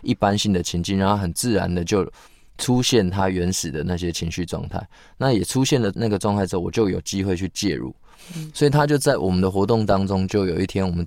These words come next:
Speaker 1: 全家便利商店走出来，我走出来我就看到他已经准备，他手已经举起来要揍另外一个同学了。
Speaker 2: 嗯哼哼。
Speaker 1: 我当下就立刻就介入了，我第一时间的那个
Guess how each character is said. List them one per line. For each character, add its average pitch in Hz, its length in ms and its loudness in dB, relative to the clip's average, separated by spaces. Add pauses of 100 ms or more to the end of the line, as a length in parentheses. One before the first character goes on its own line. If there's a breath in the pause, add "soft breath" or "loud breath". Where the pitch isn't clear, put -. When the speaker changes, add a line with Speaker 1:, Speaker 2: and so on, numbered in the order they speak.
Speaker 1:
全 92 240 0
家 101 140 4
便 95 180 2
利 95 60 0
商 90 140 0
店 92 120 0
走 - 160 -6
出 - 220 -8
来， - 160 -12 (580 soft breath)
我 127 140 6
走 104 180 2
出 107 160 0
来 101 80 6
我 90 60 0
就 101 60 -2
看 104 180 0
到 101 80 2
他 113 260 0
已 95 60 -2
经 95 180 0
准 92 200 -2
备， 87 280 2
他 107 160 -4
手 98 200 0
已 87 40 -2
经 92 120 -2
举 92 120 -4
起 87 140 -4
来 87 60 0
要 92 200 4
揍 95 320 2 (460 soft breath)
另 113 180 4
外 98 140 4
一 - 20 -4
个 - 60 -4
同 - 240 -8
学 - 140 -10
了。 - 120 -8
Speaker 2:
嗯 165 200 -6
哼 165 280 -10
哼。 160 220 -14 (240)
Speaker 1:
我 202 160 2
当 143 240 4
下 135 200 4
就 110 180 4
立 107 260 2
刻 98 220 2
就 92 140 2
介 90 260 0
入 65 200 -6
了， 50 100 -8 (440 soft breath)
我 95 280 2
第 135 220 4
一 143 40 6
时 135 160 2
间 104 200 4
的 95 140 2
那 95 120 2
个 92 240 -2